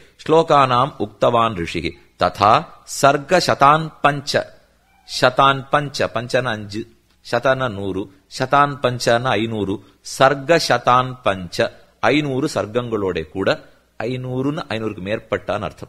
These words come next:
என்ன சரியா எண்ணினா ஐநூறு வராது, ஐநூறுக்கு மேல இருக்கும்.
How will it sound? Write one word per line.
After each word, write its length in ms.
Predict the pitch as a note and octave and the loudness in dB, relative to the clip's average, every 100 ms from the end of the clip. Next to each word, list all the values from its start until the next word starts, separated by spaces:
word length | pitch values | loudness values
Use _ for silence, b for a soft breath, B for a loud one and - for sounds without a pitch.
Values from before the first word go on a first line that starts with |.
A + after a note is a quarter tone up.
| _ | _
என்ன 140 | - F2 | -16 -8
சரியா 320 | G#2 A#2+ B2+ | -4 0 0
எண்ணினா 280 | G#2+ G#2+ A2+ | 0 -4 -4
ஐநூறு 340 | F#2+ F#2+ F2 | -4 -4 -4
வராது, 400 | E2 F#2 D#2+ B2 b b - | 0 0 0 -6 b b -8
ஐநூறுக்கு 380 | G#2 A2+ G#2+ - | -4 -4 -6 -6
மேல 240 | F#2 A#2+ | -2 2
இருக்கும். 220 | G#2 - | 0 -2